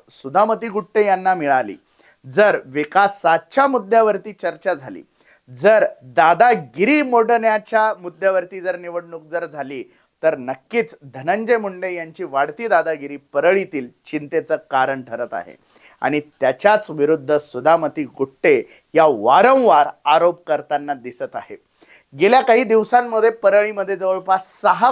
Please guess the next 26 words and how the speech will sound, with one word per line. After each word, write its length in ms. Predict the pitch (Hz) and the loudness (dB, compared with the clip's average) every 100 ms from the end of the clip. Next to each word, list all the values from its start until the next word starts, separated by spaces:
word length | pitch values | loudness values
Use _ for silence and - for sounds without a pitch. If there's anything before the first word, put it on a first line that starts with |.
| 247 | 0
खून 360 | - 202 220 220 | -8 -4 -4 -4
घडून 360 | 170 160 170 | -4 -4 -4
आलेले 320 | 156 143 143 147 | -4 -4 -4 -2
आहेत 300 | 120 131 120 _ - _ | -4 -6 -18 _ -20 _
आणि 180 | 143 170 | -4 0
या 100 | 175 | 0
प्रत्येक 580 | 170 160 156 - 226 - | 0 0 -2 0 -2 -2
ठिकाणी 420 | 196 180 165 143 156 | -6 0 0 0 -10
पोलीस 640 | _ 151 151 175 214 - | _ -6 -4 -4 -6 -8
गुन्हा 420 | 156 127 143 165 | -12 -12 -6 -4
दाखल 380 | 156 135 - 160 | -2 -2 -4 -12
करायला 480 | 156 139 143 151 151 | -6 0 0 0 -2
देखील 400 | 135 190 - 190 123 | -4 -12 -10 -10 -10
घाबरतात, 500 | - 143 202 202 156 - _ _ - | -6 0 0 2 0 0 _ _ -8
असं 320 | 135 202 165 | -4 -2 -2
गुट्टे 380 | 143 156 - 185 | -4 -6 -2 2
यांनी 320 | 165 160 180 | 2 0 -4
स-, 220 | 185 - - | -6 -12 -10
निक्षून 540 | 160 160 - 240 233 | -8 -8 -2 0 0
सांगितलेलं 600 | 220 156 160 156 143 143 | -2 -6 -6 -6 -2 0
आहे. 200 | 123 101 - _ _ _ _ 139 | 0 -2 -20 _ _ _ _ 2
जर 160 | 196 | 4
अशा 480 | - 160 156 233 233 | 4 2 0 2 2
मुद्द्यांवरती 760 | 202 165 180 185 175 160 196 160 | 2 -2 0 0 0 -4 -4 -10
बोट 480 | 113 127 214 233 | -6 2 2 4
ठेवत 500 | 254 180 202 202 - | 2 2 2 4 2